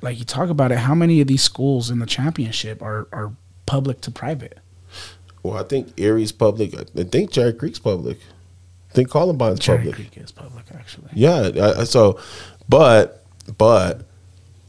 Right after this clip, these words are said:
Speaker 2: is, I think Cherry Creek, Columbine, you get certain exceptions to the rules,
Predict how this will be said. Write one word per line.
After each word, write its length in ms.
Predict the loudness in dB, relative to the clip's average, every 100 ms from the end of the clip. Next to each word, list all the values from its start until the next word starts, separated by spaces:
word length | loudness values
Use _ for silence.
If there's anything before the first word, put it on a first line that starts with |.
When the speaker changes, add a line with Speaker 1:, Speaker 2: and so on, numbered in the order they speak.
| -12 -2
Speaker 2:
is, 260 | 0 0 -4
I 140 | -2
think 380 | 0 0 -2 -8
Cherry 280 | -2 2 2
Creek, 260 | 0 -6 -4
Columbine, 760 | -4 -2 0 0 0 0 -6 -16 -8 0
you 120 | 2
get 280 | 4 2 0
certain 320 | 0 2 0
exceptions 480 | 0 0 -2 -4 -6
to 100 | -6
the 80 | -6
rules, 460 | -6 -8 -12 -18